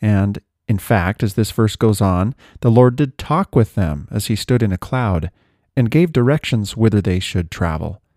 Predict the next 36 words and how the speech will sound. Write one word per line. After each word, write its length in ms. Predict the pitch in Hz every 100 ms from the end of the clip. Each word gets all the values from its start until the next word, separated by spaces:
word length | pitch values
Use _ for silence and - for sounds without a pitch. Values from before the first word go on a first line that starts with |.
| _ _ _ _ _ _ _ _ -
This 180 | 175
voyage 520 | - 170 214 143 - -
involved 480 | 127 117 117 120 -
barges, 680 | 127 190 226 104 80 - - _ _ 117
as 120 | 104
the 80 | 110
next 200 | 110 -
verse 200 | 107 95
told 300 | - 175 170
us 260 | 92 - 107
in 100 | 101
verse 200 | 98 -
six. 420 | 160 135 - - _ _ _ _ _ -
"And 120 | 123
it 60 | 113
came 220 | - 120
to 80 | 110
pass 340 | - 107 95
that 160 | - 113
they 80 | 107
did 180 | 90
travel 380 | - 131 135 127
in 120 | 117
the 60 | 101
wilderness 560 | 98 98 98 101 139 113
and 80 |
did 160 | 95 92
build 300 | 98 90 -
barges, 580 | 101 92 85 92 160 - _ _ _ -
in 140 | 110
which 180 | 113 -
they 100 | 120
did 160 | 110
cross 320 | - 143 139 131
many 240 | 143 151
waters, 640 | 123 113 113 104 76 -